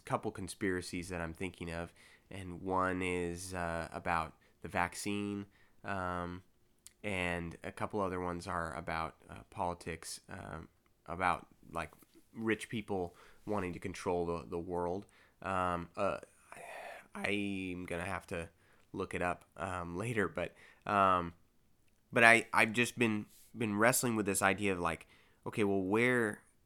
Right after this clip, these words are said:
where do we think about our ethical conversations about how, you know,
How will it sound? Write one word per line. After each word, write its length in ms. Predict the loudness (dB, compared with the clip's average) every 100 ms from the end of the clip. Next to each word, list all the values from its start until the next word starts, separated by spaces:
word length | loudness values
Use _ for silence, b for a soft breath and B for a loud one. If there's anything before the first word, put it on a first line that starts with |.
| _ _
where 200 | 2 4
do 80 | 6
we 100 | 4
think 260 | 2 -2
about 220 | 2 4 4
our 100 | 0
ethical 360 | -2 -6 -8
conversations 880 | -2 0 0 -4 -6 -8 -10 -12 -12 -12
about 500 | -8 -2 0 0 -4 _ _ _
how, 400 | 0 2 2 0 -8 _ _ _ -16
you 120 | -12
know, 180 | -12